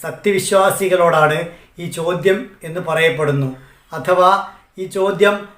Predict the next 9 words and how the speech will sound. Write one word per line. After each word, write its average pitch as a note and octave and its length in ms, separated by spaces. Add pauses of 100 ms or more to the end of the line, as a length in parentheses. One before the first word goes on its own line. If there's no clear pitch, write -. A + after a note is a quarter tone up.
(120)
സത്യവിശ്വാസികൾക്കുള്ള G3 1300
ആദരവും E3 720 (500)
ഈ E3+ 120
സത്യനിഷേധികൾക്കുള്ള F3+ 1600
നിന്ദയും E3 720 (180)
അപമാനവുമാകുന്നു. D3 1000 (380)
അതല്ല, G#3 480
ഇത് G3+ 260
സത്യവിശ്വാസികൾ G3+ 1040